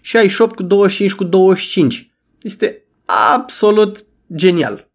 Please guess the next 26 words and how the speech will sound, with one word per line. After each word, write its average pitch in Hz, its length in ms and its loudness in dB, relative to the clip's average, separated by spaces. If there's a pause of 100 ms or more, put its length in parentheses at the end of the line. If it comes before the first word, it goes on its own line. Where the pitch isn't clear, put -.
(160)
Deci 160 260 -6
genial 175 500 -2 (120)
pentru 139 720 0 (100)
cei 165 180 0
care 151 200 0
vor 143 180 -2
să, 143 360 -2 (340)
să-și - 240 -2
cumpere 160 320 0
așa 156 240 0
ceva. 202 340 0
Bravo 185 420 0
lor, 214 360 2 (200)
nu 175 160 0
mai 190 180 2
te 185 80 -2
chinui, 185 220 0
mi-aduc 170 300 0
aminte 165 280 0
de 143 160 0
tata 156 340 -2
când 135 200 -2
developa 135 920 -2 (800)
pozele 135 340 0
în 120 120 0
baie 143 520 0